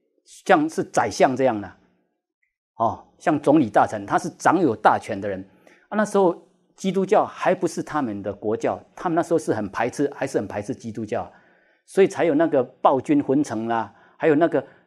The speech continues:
让那些信徒，那，让那些宗教信徒把他们丢入那个罗马竞技场里面，让那些呼-，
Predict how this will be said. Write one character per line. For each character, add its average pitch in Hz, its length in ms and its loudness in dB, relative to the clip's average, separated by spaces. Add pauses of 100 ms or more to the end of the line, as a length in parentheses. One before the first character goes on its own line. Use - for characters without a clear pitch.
(100)
让 175 300 4
那 175 40 4
些 165 140 0
信 165 300 2
徒， - 160 -8
那， 180 240 2
让 175 240 0
那 156 80 0
些 160 180 2
宗 165 180 2
教 160 120 2
信 147 160 0
徒 113 160 -4 (120)
把 110 120 -2
他 165 100 2
们 131 100 0 (140)
丢 160 220 4
入 147 240 2
那 165 100 2
个 127 320 2 (140)
罗 139 160 8
马 120 160 -2
竞 151 200 0
技 147 120 -4
场 101 200 -6
里 107 80 -6
面， 131 240 0 (140)
让 147 160 0
那 143 80 0
些 139 160 -2
呼-， 147 260 -2